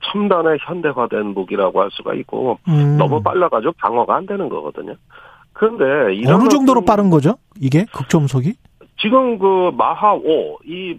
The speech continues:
Speaker 1: 음속의 다섯 배 이상이면 극초음속이라고 합니다마는,
Speaker 2: 와.
Speaker 1: 어, 최근에 러시아가 개발한 뭐 아방가르드, 킨잘 이런 거는 마하 십까지도 나오고 있고요.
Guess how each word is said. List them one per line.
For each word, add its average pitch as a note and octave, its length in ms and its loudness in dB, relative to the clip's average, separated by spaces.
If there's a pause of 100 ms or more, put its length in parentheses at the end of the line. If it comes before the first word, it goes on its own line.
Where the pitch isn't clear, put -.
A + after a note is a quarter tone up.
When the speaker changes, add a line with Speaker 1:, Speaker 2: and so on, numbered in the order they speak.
(160)
Speaker 1:
음속의 F3 720 -2
다섯 - 320 -6
배 E3+ 160 -2
이상이면 D3+ 560 0
극초음속이라고 C#3+ 1000 0
합니다마는, C3+ 920 -2
Speaker 2:
와. A2+ 540 0
Speaker 1:
어, B2+ 260 2
최근에 G#3+ 480 0
러시아가 C3 1120 2
개발한 B2 420 0
뭐 A#2 220 2
아방가르드, G#2+ 760 0 (200)
킨잘 D#3 380 0
이런 C3+ 220 0
거는 E3 240 2
마하 D#3 280 -2
십까지도 - 560 -4
나오고 F2 400 -4
있고요. D#2+ 300 -6